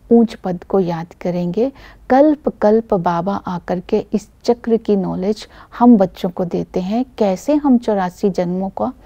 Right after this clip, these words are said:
चक्र लगाते हैं। आदि में शिवालय था, श्रेष्ठाचारी थे, निर्विकारी थे, किसी भी प्रकार का दुख नहीं था। शेर और बकरी एक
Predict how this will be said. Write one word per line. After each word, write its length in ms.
चक्र 340
लगाते 460
हैं। 260
आदि 340
में 320
शिवालय 720
था, 340
श्रेष्ठाचारी 1040
थे, 200
निर्विकारी 920
थे, 360
किसी 300
भी 120
प्रकार 480
का 180
दुख 340
नहीं 320
था। 280
शेर 380
और 180
बकरी 540
एक 240